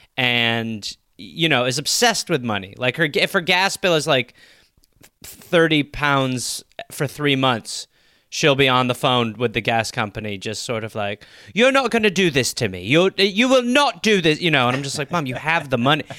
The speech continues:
It's not about the money." I'm like, "Well, it is about the money. You just pay the fucking thing." Still does hot water bottles versus puts heats on,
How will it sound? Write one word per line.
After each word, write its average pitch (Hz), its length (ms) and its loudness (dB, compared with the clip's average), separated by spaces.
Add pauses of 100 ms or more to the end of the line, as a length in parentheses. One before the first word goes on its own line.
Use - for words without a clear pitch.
It's - 160 -8
not 302 240 2
about 247 300 2
the 196 80 0
money." 160 340 2
I'm 135 80 -4
like, 147 220 -2
"Well, 170 200 -2
it 175 120 2
is 226 160 4
about 143 240 0
the 127 60 -6
money. 98 260 -8
You 120 180 -6
just 160 240 -8
pay 190 160 0
the 202 80 -8
fucking 160 340 -2
thing." 190 320 -2 (280)
Still 220 220 2
does 208 180 4
hot 170 200 0
water 165 280 6
bottles 165 400 4
versus 143 320 -2
puts - 260 -6
heats 143 300 -4
on, 143 440 -2